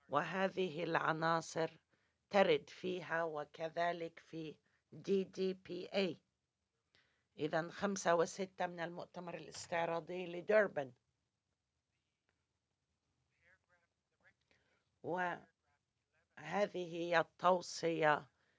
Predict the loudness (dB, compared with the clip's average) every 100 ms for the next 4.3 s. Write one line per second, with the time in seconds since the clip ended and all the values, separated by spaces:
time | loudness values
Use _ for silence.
0 | _ _ -6 -2 -2 -2 -2 -2 2 0
1 | 0 0 0 0 0 0 0 -2 0 -2
2 | 0 -2 -2 -4 -4 0 0 0 -2 -2
3 | -8 -6 -6 -2 -2 -2 -4 -4 -6 -10
4 | -12 -14